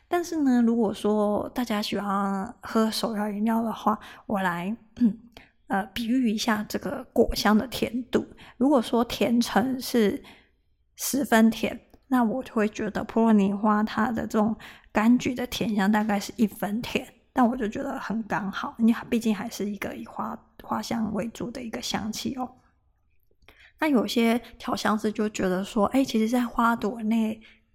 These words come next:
的香气里面，它是比较少数，就是说花香里面跟，呃，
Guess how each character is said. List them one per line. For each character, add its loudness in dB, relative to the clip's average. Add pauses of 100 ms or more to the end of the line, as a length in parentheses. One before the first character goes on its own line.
的 -2
香 2
气 0
里 0
面， 2
它 -4
是 -4
比 -4
较 0
少 -4
数， -4
就 0
是 0
说 0 (260)
花 0
香 2
里 2
面 0
跟， -2 (140)
呃， -8